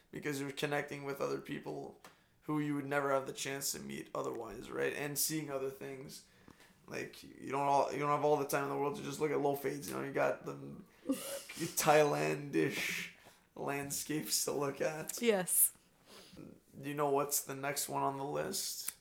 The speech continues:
Speaker 2: Um, I think, I think South Africa is on the list.
Speaker 1: Oh, yeah.
Speaker 2: Um,
Speaker 1: That'd be awesome.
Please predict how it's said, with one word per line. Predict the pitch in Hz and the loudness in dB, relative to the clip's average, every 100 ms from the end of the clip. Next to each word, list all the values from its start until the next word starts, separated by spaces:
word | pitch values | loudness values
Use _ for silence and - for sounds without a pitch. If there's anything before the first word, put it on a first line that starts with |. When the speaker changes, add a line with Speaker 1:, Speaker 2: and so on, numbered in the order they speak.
| - | 4
Speaker 2:
Um, | 262 302 320 330 330 339 330 339 339 - - _ _ _ _ _ _ _ _ _ _ _ _ _ _ _ _ _ _ _ _ _ _ _ _ - | 8 10 10 10 8 8 6 4 0 -2 -12 _ _ _ _ _ _ _ _ _ _ _ _ _ _ _ _ _ _ _ _ _ _ _ _ 4
I | 277 | 6
think, | 302 320 302 285 - - - - - - _ _ - _ _ _ _ - | 6 4 4 2 -8 -14 -14 -14 -16 -20 _ _ -20 _ _ _ _ 2
I | 247 | 2
think | 262 277 - | 4 2 4
South | - 247 240 240 | 8 8 10 8
Africa | 240 247 233 220 | 8 6 4 6
is | 208 196 | 6 4
on | 208 208 | 4 4
the | 202 | 2
list. | 208 202 185 208 - | 4 6 6 4 2
Speaker 1:
Oh, | 127 120 110 | 4 4 2
yeah. | 120 120 98 - - _ - | 0 -2 -4 -8 -16 _ 4
Speaker 2:
Um, | 214 208 208 202 196 196 190 190 | 10 12 12 12 10 8 4 2
Speaker 1:
That'd | 185 - | 0 -6
be | - | -4
awesome. | - - - - | -2 0 -2 -4